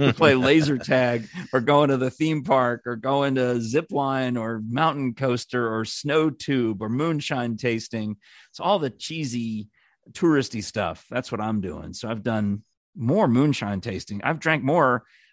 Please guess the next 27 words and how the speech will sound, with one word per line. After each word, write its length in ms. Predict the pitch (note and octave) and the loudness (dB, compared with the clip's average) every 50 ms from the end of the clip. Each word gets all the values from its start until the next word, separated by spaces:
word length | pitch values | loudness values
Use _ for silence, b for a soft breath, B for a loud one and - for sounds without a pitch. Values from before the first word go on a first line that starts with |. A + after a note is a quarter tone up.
| _ _ - | _ _ -2
on 160 | B2 C3+ C3 | 0 2 2
that 200 | C3 B2+ B2 - | 2 0 0 -2
show 320 | - - - F#3+ A#3 - C3 | -6 -6 -2 2 2 2 2
than 120 | G#2+ A2+ | 2 -2
I 80 | A2 A2+ | -4 -2
have 220 | A2+ C3+ B2 A2+ | 0 0 0 0
in 100 | A#2 A2 | -2 -4
real 220 | A2 A#2+ A#2+ A2 A2 | -2 -2 -4 -4 -2
life. 360 | B2+ F3+ E3 G2+ F2+ F#2+ - _ | -2 -2 -2 -2 -4 -10 -14 _
You 80 | - A2+ | -8 -4
know, 280 | A#2+ A#2+ B2+ D#3 D3 | -4 -2 -2 -2 -2
I 80 | B2 B2 | -2 -2
mean, 160 | B2 B2 A#2 | -2 -2 -2
I 60 | A#2+ A#2 | -2 -2
go 180 | B2 B2+ B2+ | -2 0 0
on 120 | B2+ B2 A#2+ | 0 0 -2
this, 240 | A#2 A#2+ - - - | -2 -4 -6 -12 -12
you 100 | - A#2 | -14 -10
drink 160 | A#2 C3+ C3+ | -8 -8 -8
these 120 | B2+ A#2+ A2 | -8 -6 -6
little, 260 | A#2+ A2 G#2+ G#2 - _ _ - | -6 -6 -6 -8 -10 _ _ -14
uh, 60 | A2 G#2 | -14 -12
communion 300 | _ - B2+ C3+ C3+ A2+ | _ -4 -2 -2 -2 -2
cups, 240 | - - G#2 - - | -2 -4 -8 -8 -8
they 100 | - F#2 | -12 -12
call 260 | F2 G#2 G2+ F2 F#2 | -8 -8 -8 -6 -6
'em, 120 | F#2 G2 | -8 -8